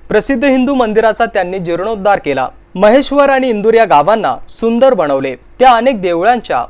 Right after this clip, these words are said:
आश्रयदात्या होत्या. श्री तारकेश्वर, श्री गंगाजी, अहिल्या द्वारकेश्वर, गौतमेश्वर यासह नऊ मंदिरांचे बांधकाम, मणिकर्णिका घाट, दशावमेध घाट, जनाना घाट,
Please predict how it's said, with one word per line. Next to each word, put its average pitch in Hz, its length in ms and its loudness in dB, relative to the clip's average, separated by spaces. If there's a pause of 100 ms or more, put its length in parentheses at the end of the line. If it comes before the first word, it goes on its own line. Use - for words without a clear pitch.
(140)
आश्रयदात्या 175 640 0
होत्या. 135 320 -4 (260)
श्री 262 180 -2
तारकेश्वर, 240 680 2 (400)
श्री 233 120 -2
गंगाजी, 190 640 0 (260)
अहिल्या 233 460 2 (400)
द्वारकेश्वर, 165 720 0 (220)
गौतमेश्वर 277 640 2
यासह 247 400 0
नऊ 220 160 -4
मंदिरांचे 208 540 -4
बांधकाम, 165 460 -2 (320)
मणिकर्णिका 262 680 0
घाट, 240 320 0 (260)
दशावमेध 254 680 2
घाट, 233 240 -2 (520)
जनाना 247 400 2
घाट, 151 220 -2